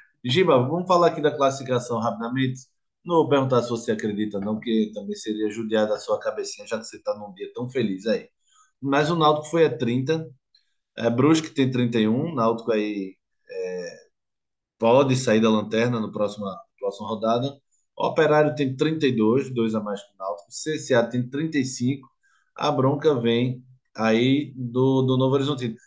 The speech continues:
A bronca já começa no C S A, né? O C S A já tem cinco pontos a mais que o Náutico e tá dentro da zona de rebaixamento.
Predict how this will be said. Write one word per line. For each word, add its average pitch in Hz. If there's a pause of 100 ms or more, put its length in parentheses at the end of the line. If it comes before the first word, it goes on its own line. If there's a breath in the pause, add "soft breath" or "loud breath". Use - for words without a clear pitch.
(140 loud breath)
A 180
bronca 185
já 175
começa 165
no 175
C -
S 190
A, -
né? 90
O -
C 131
S 131
A 127
já 131
tem 131
cinco 220
pontos 139
a 139
mais 123
que 131
o 120
Náutico 110
e -
tá 143
dentro 131
da 135
zona 117
de 110
rebaixamento. 117